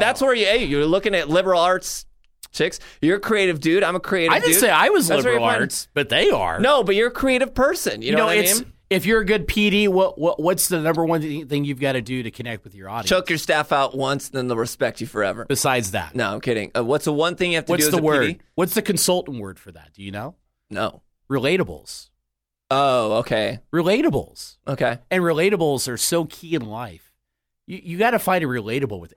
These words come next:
Speaker 2: everything.
Speaker 1: A relatable.
Speaker 2: If I couldn't find a relatable
Speaker 1: Write that down.
Speaker 2: with everybody, especially the people I work with in this building in particular, I would not survive. Um,
Speaker 1: Well, I
Speaker 2: ano-
Speaker 1: th-, isn't that with life, though, just in general?
Speaker 2: Common ground
Speaker 1: You know what I mean?
Speaker 2: is another word.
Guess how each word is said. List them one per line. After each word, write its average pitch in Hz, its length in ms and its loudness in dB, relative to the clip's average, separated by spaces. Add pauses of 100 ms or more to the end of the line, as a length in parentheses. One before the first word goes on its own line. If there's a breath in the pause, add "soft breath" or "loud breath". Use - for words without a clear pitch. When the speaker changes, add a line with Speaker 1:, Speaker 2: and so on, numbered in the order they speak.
(120)
Speaker 2:
everything. 101 600 -10
Speaker 1:
A 110 100 0
relatable. 104 880 -2 (280)
Speaker 2:
If 160 180 0
I 190 140 4
couldn't 233 240 -2
find 202 260 2
a 196 60 2
relatable 143 720 2
Speaker 1:
Write 151 140 -2
that 92 180 -4
down. 104 300 -6 (920)
Speaker 2:
with 127 220 0
everybody, 151 800 2 (180)
especially 160 500 -2
the 120 120 -8
people 139 240 -12
I 123 40 -12
work 120 220 -14
with 123 160 -6
in 92 100 -10
this 131 200 -4
building 165 320 -2
in 156 120 0
particular, 185 580 -2 (600)
I 165 80 4
would 139 160 2
not 110 160 0
survive. 90 800 -2 (680)
Um, 101 480 -2 (240)
Speaker 1:
Well, 220 100 4
I 240 60 6
Speaker 2:
ano- - 80 2
Speaker 1:
th-, 240 120 -2
isn't 220 200 0
that 254 140 2
with 196 120 0
life, 175 320 0
though, 226 260 2
just 196 240 -6
in 170 120 -2
general? 151 420 2
Speaker 2:
Common 151 380 0
ground 120 480 0
Speaker 1:
You 160 80 -2
know 165 80 2
what 160 100 2
I 165 60 0
mean? 160 160 0
Speaker 2:
is 139 100 0
another 123 300 0
word. 87 360 -14